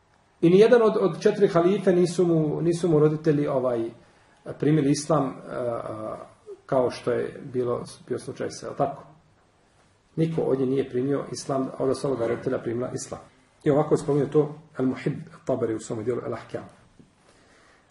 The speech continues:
Govor, Allahumme, ovdje se kaže: "Allahumme inni zalemtu nefsi zulmen kethira", jel tako? Allahumme,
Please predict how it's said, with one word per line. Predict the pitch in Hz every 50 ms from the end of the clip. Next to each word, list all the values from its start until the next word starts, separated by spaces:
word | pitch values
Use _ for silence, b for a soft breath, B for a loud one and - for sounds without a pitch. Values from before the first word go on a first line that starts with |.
| b
Govor, | - 156 185 180 214 240 233 -
Allahumme, | 185 226 247 247 247 240 202 196 214 175 135 123 135 156 - - - -
ovdje | 135 143 156 147
se | - 160 - -
kaže: | 135 120 135 -
"Allahumme | - 156 160 165 165 151 - 165 139 135 156 170
inni | 165 170 160 139
zalemtu | 123 147 151 165 170 160 165
nefsi | 156 160 - - 170
zulmen | 147 165 165 170 175 180
kethira", | - - - - 214 175 127 113
jel | 117 117 -
tako? | - 156 160 - 120 - -
Allahumme, | 160 170 180 180 175 156 185 208 220 226 240 240 240 - -